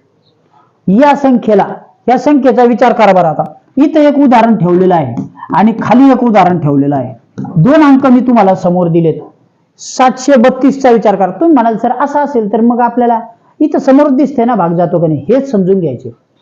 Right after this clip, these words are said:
ही छोटी संख्या लिहिली, नंतर मी मोठी संख्या देणार आहे,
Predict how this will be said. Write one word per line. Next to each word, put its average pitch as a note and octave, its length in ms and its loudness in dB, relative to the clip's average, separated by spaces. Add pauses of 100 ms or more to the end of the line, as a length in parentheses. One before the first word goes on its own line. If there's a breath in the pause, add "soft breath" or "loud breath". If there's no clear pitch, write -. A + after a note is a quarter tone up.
(260)
ही F#3+ 140 0
छोटी G#3+ 260 0
संख्या B3+ 320 0
लिहिली, G3+ 260 0 (260)
नंतर G3+ 320 0
मी G#3 120 0
मोठी G#3+ 320 0
संख्या A#3 300 -2
देणार F#3+ 280 0
आहे, D#3 220 -2